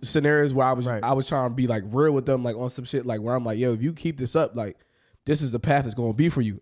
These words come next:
Speaker 1: And sometimes like that, I, I gotta, I gotta curse, you know what I'm saying? Because they don't un-, understand in common language.
Speaker 2: Mm-hmm.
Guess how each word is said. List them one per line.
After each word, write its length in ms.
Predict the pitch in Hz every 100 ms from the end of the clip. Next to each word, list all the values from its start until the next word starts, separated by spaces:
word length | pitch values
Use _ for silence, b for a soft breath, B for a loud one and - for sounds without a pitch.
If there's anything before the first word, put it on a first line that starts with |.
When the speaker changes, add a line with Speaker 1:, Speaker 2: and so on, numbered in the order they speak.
| -
Speaker 1:
And 100 | 107
sometimes 400 | 143 139 131 117
like 180 | 117
that, 200 | 139 151
I, 260 | 107 113 95
I 20 |
gotta, 240 | 131 104 98 b b b -
I 80 | 123
gotta 180 | 107
curse, 360 | 110 165 147 -
you 100 | -
know 80 | 127
what 40 | 123
I'm 40 |
saying? 240 | 120 127 123
Because 220 | 113 127
they 60 | 123
don't 180 | 139 113
un-, 140 | 127
understand 460 | 131 127 - 156 147
in 60 | 120
common 320 | - 139 113
language. 320 | 147 151 107
Speaker 2:
Mm-hmm. 220 | 127 131